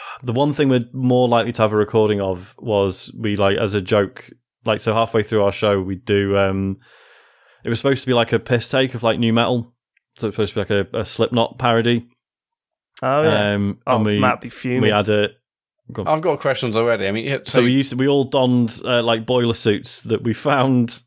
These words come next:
Speaker 1: in a,
Speaker 2: <laughs>
Speaker 1: um, it was, like, a paintball place near where we lived. It's just in this, these woods, and we found a load of discarded boiler suits. So we put them on.
Speaker 2: Were they discarded?
Speaker 1: And
Speaker 2: Or
Speaker 3: Oh,
Speaker 2: did you
Speaker 3: God.
Speaker 2: leave
Speaker 1: Oh,
Speaker 2: them?
Speaker 1: yeah, they absolutely stunk.
Speaker 3: Jesus.
Speaker 1: Um, and yeah, we had one,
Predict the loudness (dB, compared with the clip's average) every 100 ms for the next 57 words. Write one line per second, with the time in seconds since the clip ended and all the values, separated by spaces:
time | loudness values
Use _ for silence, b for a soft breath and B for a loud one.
0 | -4 0 2 2 0 0 0 2 4 4
1 | 6 2 2 0 4 4 6 4 4 2
2 | 0 0 -2 0 -2 0 0 0 0 -2
3 | -2 -2 -2 -2 0 2 2 0 -2 -6
4 | -2 0 0 0 -2 2 0 0 -6 B
5 | B B B -2 0 2 2 2 0 -2
6 | -6 -2 0 2 0 -2 -6 -20 _ _
7 | -2 0 -2 -4 -6 -4 -4 -2 -2 0
8 | 0 -2 -4 -10 b -8 -6 -4 -4 -6
9 | -6 0 2 2 -2 -2 -2 0 2 2
10 | 2 -2 -2 0 2 2 0 0 0 2
11 | 2 0 -4 b b b _ 0 2 4
12 | 2 0 -2 0 2 2 2 2 0 0
13 | 0